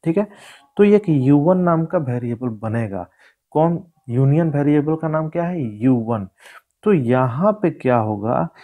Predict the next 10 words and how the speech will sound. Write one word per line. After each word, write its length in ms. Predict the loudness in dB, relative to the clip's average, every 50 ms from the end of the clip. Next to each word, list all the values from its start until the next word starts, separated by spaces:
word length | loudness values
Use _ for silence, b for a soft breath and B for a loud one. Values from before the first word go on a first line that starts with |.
| b b _ _ _
कि 100 | -4 -2
ये 280 | 0 4 4 6 6
यू 360 | 6 4 4 4 4 4 4
वन 360 | 4 4 4 4 4 4 2 0
तो 180 | 0 2 0 2
बनेगा, 580 | 2 0 0 0 0 0 0 0 -2 -2 -4 -8 _ _ _ _ _ _ _ _ -2
लेकिन 360 | 0 0 0 0 -4 -4 -4 -2
इनके 360 | -2 -2 -2 -2 0 2 2
लिए 460 | 4 4 4 4 4 4 4 2 0 b b b b _ _ _ _ -8
दो 760 | -6 -6 -2 2 4 6 8 8 8 6 6 4 0 -4